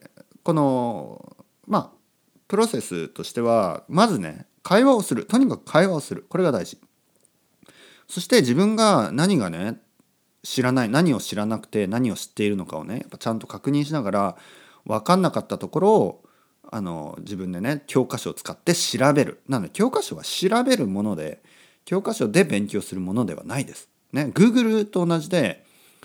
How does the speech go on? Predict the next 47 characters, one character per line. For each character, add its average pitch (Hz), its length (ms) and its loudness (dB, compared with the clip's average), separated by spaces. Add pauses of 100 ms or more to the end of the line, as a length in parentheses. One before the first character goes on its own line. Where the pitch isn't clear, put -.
(180)
別 170 180 2
に 196 80 2
教 254 140 2
科 480 100 4
書 - 120 -4
使 - 160 -6
わ 151 80 4
な 180 100 4
く - 40 -4
て 113 80 -2
も 110 60 2
い 123 40 2
い - 20 0
ん 98 40 0
で 82 60 -4
す。 - 100 -12
Google 196 320 6
で 175 140 8
い 151 40 4
い - 20 4
で 95 80 -2
す。 - 140 -14 (300)
Google 180 400 6
で、 170 380 2 (320)
あ 117 140 -4
の、 110 200 -4
「I 139 140 2
have 175 340 -6
to 95 200 -2
do」 85 200 -6
と - 100 -16
か、 101 420 -2 (220)
え 101 160 -6
ー、 87 100 -6
「in 120 120 -2
Japanese」 101 520 -4
と - 80 -20
か、 85 240 -10 (200)
し - 180 -6
な 190 120 2
け 156 120 0
れ 113 100 2
ば 90 120 -4
な 85 160 -6
ら 104 140 -2
な 85 180 -6
い、 71 140 -16